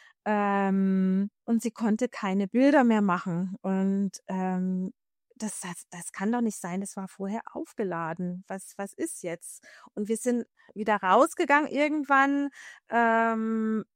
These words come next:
waren beim Auto und der Akku war wieder voll. <laughs> Und also da hab ich mir schon gedacht, oh, also entweder was, ich weiß nicht, was da Energie gezogen hat oder so. Das fand ich schon, ähm, ein bisschen merk-, merkwürdig.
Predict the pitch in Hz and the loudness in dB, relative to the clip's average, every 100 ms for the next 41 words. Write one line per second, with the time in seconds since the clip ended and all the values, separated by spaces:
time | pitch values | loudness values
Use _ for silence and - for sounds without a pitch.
0 | _ _ 202 202 214 214 214 190 208 - | _ _ -8 0 0 0 -4 -8 -8 -4
1 | 185 208 - 277 262 - 208 220 - - | -4 -4 -4 -4 -4 -4 -4 -4 -4 -6
2 | _ 277 277 277 262 294 - - 349 302 | _ -8 -4 -4 -4 -4 -4 0 2 4
3 | 320 480 - _ - 480 _ - 269 254 | 6 6 4 _ 2 2 _ -2 2 2
4 | 247 240 233 _ 214 220 247 226 233 226 | 2 -2 -6 _ -6 -6 -6 -4 -4 -4
5 | 233 247 254 - 254 254 240 233 262 349 | -8 -8 -8 -8 -8 -10 -8 -6 -6 -10
6 | _ _ _ - 220 233 - 262 262 254 | _ _ _ -12 -8 -8 -6 -4 -2 -4
7 | - 220 220 - 220 226 220 226 214 214 | -4 -8 -10 -10 -6 -2 -2 -2 -6 -6
8 | - - 208 196 - 208 202 - 208 196 | -6 -4 -4 -4 -8 -10 -10 -10 -10 -8
9 | 185 180 - 208 233 233 285 311 320 - | -10 -14 -14 -12 -10 -8 -4 -4 -4 -14
10 | - - _ 262 247 - 285 294 311 - | -20 -20 _ 0 0 2 2 4 -2 -4
11 | - - 294 277 311 320 320 320 - - | -6 2 8 8 6 2 0 -2 -4 0
12 | 262 269 269 269 262 262 254 _ _ _ | 4 4 2 0 -2 -4 -6 _ _ _
13 | - 247 269 - 262 196 196 - 214 220 | -4 -4 -2 -2 -2 0 0 -2 0 4
14 | 240 247 - 202 226 208 165 156 - | 6 4 0 2 2 2 -4 -8 -14